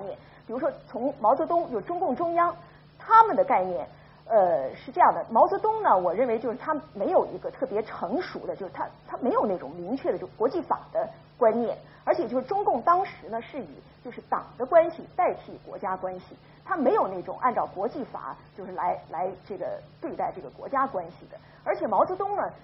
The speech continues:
他对于领土问题，我不知道你们知道不知道，他是就是放得很松的。比如说，呃，比如我，我举例，就是中印边界，中印边界不是冲突吗？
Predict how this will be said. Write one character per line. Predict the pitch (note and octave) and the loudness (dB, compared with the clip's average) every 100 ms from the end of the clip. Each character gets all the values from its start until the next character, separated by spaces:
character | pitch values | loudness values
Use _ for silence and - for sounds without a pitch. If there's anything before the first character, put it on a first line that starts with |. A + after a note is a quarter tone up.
| - | -12
他 | - G#4 | -2 -2
对 | G#4+ C#4 | 0 -2
于 | B3+ | -4
领 | A3 A#3 G4+ | -4 -4 -4
土 | - - | -8 -8
问 | F#3 F#3 | -8 -6
题， | F3+ | -8
我 | F#3+ | -6
不 | G3+ | 0
知 | |
道 | A#3+ | 2
你 | F#3+ | 0
们 | C#3+ | -6
知 | - | -2
道 | A3 | -2
不 | F3+ | 0
知 | |
道， | F#3+ | -2
他 | D4+ | -4
是 | F4 C#4 | -6 -8
就 | C4 | -12
是 | A#3+ | -6
放 | - B3 | -4 -4
得 | |
很 | - - - - | -10 -16 -20 -10
松 | F#4+ G4 G4 | -6 -2 -2
的。 | - - - - - | -4 -6 -20 -20 -18
比 | - | -8
如 | C4+ | -6
说， | - F4+ F4 - - - | 2 4 4 0 -16 -8
呃， | G#3 G3 E3 D3+ A#2+ - | 0 2 2 0 -4 -6
比 | B3+ | 0
如 | |
我， | D4 C4+ | 4 4
我 | D4+ | 2
举 | G#3+ | -4
例， | - C#4+ - | -8 -8 -8
就 | G3 | -10
是 | F#3 | -8
中 | E4+ G4 | -6 -6
印 | D#4 | -6
边 | F#3+ F#3 | -6 -6
界， | G3+ | -6
中 | - D#4 | -8 -6
印 | E4 | -2
边 | C4 A#3+ | 0 0
界 | |
不 | G#3 | -2
是 | A#3 | -8
冲 | - C#4 C#4 | -4 -4 -2
突 | A3+ F#3+ | -4 -2
吗？ | F3+ | -4